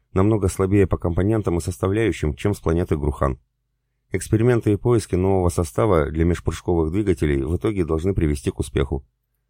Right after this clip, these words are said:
Многим не нравится монополия одной из империй, но толкового никто ничего не придумал». С интересом слушаю перепалку своих друзей. Размышляю, где бы достать пару сухарей или ещё какой-то еды.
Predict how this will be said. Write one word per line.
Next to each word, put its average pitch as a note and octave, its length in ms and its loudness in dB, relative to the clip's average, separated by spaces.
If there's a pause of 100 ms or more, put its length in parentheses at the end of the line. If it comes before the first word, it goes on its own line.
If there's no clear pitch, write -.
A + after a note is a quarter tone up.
(120)
Многим A2 520 0
не F#2 80 0
нравится G#2+ 440 0
монополия D2+ 500 0
одной D2 280 0
из C#2+ 100 -4
империй, C#2+ 420 -2 (340)
но C3+ 160 0
толкового A2 600 0
никто E2 320 0
ничего F2+ 340 -2
не E2+ 100 0
придумал». C2+ 480 -2 (760)
С - 160 -8
интересом C#2 520 0
слушаю D2+ 380 -2
перепалку D2 500 0
своих C2+ 300 -2
друзей. C2 400 -2 (640)
Размышляю, E2 640 0
где C#2+ 240 0
бы F#2 140 2
достать E2+ 420 0
пару F2 240 2
сухарей E2 640 -2 (120)
или E2 200 0
ещё D#2+ 260 0
какой-то C2+ 380 -2
еды. B1 300 0